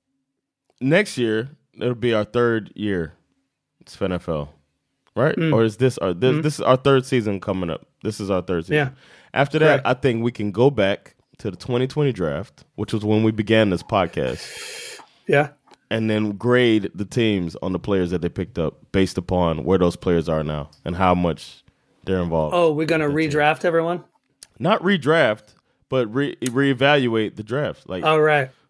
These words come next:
Speaker 1: we could say,
Speaker 2: That's
Speaker 1: like,
Speaker 2: fun to look at.
Speaker 1: yeah,
Speaker 2: Sure.
Speaker 1: we can go, 'cause we, once after three years, you know, that's when we can go in. So calm down, Skiff. <laughs>
Speaker 2: Hmm.
Speaker 1: We don't know. So it might be, you might have fucking nailed it. You might have nailed it this year,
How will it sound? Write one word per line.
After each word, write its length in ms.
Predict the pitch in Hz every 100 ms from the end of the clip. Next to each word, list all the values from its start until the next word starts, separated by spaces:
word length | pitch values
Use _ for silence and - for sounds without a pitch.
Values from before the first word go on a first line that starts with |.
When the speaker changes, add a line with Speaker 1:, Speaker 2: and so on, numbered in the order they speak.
| -
Speaker 1:
we 80 |
could 140 | 113 120
say, 120 | 135
Speaker 2:
That's 180 | 175 214
Speaker 1:
like, 60 | 190
Speaker 2:
fun 140 | 175
to 60 | 156
look 160 | 143 135
at. 180 | 131 131 _ -
Speaker 1:
yeah, 100 | 110
Speaker 2:
Sure. 140 | 160
Speaker 1:
we 100 | 120
can 160 | 131 131
go, 160 | 123 113
'cause 160 | 123
we, 220 | 120 123
once 340 | 107 117 147 -
after 300 | 147 151 151
three 240 | 151 160
years, 280 | 170 156 110
you 60 | 117
know, 260 | 123 87 76 - - - - -
that's 240 | 139 170
when 140 | 160
we 100 | 139
can 140 | 123 113
go 180 | 117 107
in. 260 | 104 98 - _
So 240 | - 135 120
calm 400 | - 160 175 226
down, 300 | 202 147 135
Skiff. 500 | - 143 113 - - _ _ _ _ _ -
<laughs> 120 | 262 214 196
Speaker 2:
Hmm. 220 | 165 151
Speaker 1:
We 140 | 143
don't 220 | 175 185 156
know. 320 | 131 127 147 _ -
So 180 | - 151
it 80 | 147
might 240 | 160 160
be, 160 | 156 151
you 140 | 143
might 200 | 151 160
have 200 | 160 131 135
fucking 320 | 156 147 135
nailed 340 | 127 165 226 151
it. 140 | - -
You 120 | 120
might 160 | 208 -
have 120 | 151
nailed 480 | 139 147 196 233 190
it 140 | 117
this 240 | 92 104 -
year, 220 | 87 80